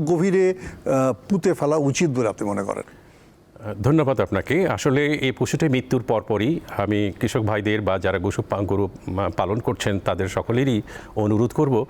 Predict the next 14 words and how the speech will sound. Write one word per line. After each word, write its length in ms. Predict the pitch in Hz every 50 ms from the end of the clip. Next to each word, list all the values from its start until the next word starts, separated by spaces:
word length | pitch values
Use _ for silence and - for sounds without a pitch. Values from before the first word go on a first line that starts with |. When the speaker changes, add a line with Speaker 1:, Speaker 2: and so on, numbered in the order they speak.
| - - - - - -
Speaker 2:
এই 100 | - 110
মৃত 220 | 110 110 131 - 165
পশুটাকে 680 | 151 - 143 - 196 175 - 175 165 - 151 131 127 127 - - - - - - -
আমরা 440 | - 113 113 117 127 123 120 117 117 117 113 - - - - - -
একেবারে 580 | - 110 107 - 117 107 113 117 117 113 120 117 113 107 - - - - -
পাঁচ 200 | - 156 151 -
থেকে 220 | - 156 151 180
ছয় 240 | 160 - - 139 147
ফিট, 300 | 143 - 160 - - -
আহ, 580 | - - - - - - - 117 117 117 107 104
মিনিমাম 420 | 127 143 151 139 127 92 76 67 - - - - - - - - - - 104
গভীর 400 | 95 95 113 104 117 135 139 127
গর্ত 300 | 110 104 98 - - 135
করে 300 | 117 - 131 139 180